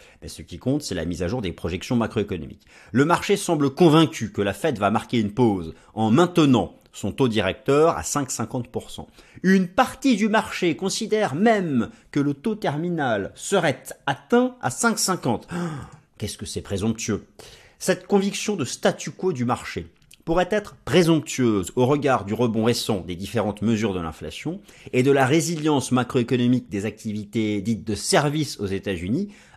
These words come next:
accompagnée d'un taux de chômage qui est toujours très bas. En réalité, la suite des événements monétaires va dépendre du degré d'acceptation par la Fed du ralentissement économique nécessaire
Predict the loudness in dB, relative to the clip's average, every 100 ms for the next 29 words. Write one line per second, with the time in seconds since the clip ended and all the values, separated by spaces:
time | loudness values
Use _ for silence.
0 | -14 -10 -10 -6 -6 -4 -6 -8 -8 -6
1 | -6 -6 -10 -10 -8 -6 -8 _ _ 2
2 | 4 2 -6 -20 _ 2 6 8 6 4
3 | 0 -6 -6 -10 _ -4 -2 0 -2 2
4 | 2 4 6 6 6 6 4 0 -2 0
5 | 0 0 -2 -2 -2 -2 0 0 0 -2
6 | -4 -6 -4 -4 -4 -4 -6 -4 -4 -4
7 | -4 -4 -4 -4 -4 -8 -8 -8 -6 -6
8 | -8 -4 -4 -2 -4 -2 -2 -2